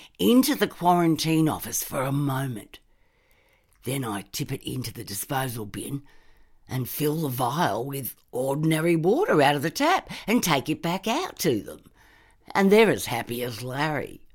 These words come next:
He smiles again and I smile back, finding it easy now to look straight back into his eyes.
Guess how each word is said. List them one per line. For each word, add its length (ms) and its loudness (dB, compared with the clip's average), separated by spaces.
He 140 -6
smiles 540 -4
again 300 -12
and 120 -10
I 160 -10
smile 460 -10
back, 560 -14
finding 380 4
it 100 2
easy 440 2
now 400 -10
to 100 -6
look 200 -10
straight 440 -8
back 200 -8
into 220 -10
his 220 -10
eyes. 540 -10